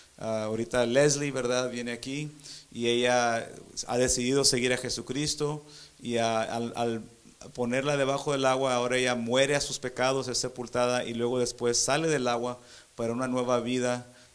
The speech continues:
en Cristo Jesús. Y dice la palabra del Señor que así como Cristo resucitó, también nosotros resucitamos para una vida nueva en Cristo Jesús. Así es de que en este momento vamos a tomar este, am, esta ceremonia tan importante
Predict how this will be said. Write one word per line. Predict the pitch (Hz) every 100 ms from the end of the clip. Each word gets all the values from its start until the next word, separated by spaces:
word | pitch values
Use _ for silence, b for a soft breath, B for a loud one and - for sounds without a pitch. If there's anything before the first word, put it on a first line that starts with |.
| -
en | 113 110
Cristo | 123 123 127
Jesús. | - 113 120 110
Y | 110
dice | 117 135
la | 131 127
palabra | 120 127 127
del | 123
Señor | 120 123
que | 120
así | - 135
como | 147 127 -
Cristo | 143 156 160
resucitó, | 151 151 147 143 151 185 - B B B B B -
también | 117 127
nosotros | 135 127 135 143
resucitamos | 131 127 - 117 117 120 123
para | 120 113 113 - - - -
una | 123 117
vida | 120 127 127
nueva | 117 117 117
en | 113
Cristo | - 113 - 113
Jesús. | 110 104 104
Así | 107 127
es |
de | 151 156
que | 139 123 B B -
en | 139
este | 151 190
momento | 160 175 175
vamos | 160 156 151
a | 143 127 120
tomar | - 123 131
este, | 135 - 139 123 117 -
am, | 107 110 107 92
esta | 113 127
ceremonia | 123 117 113 127 131
tan | 131 123
importante | 120 113 135 147 160 160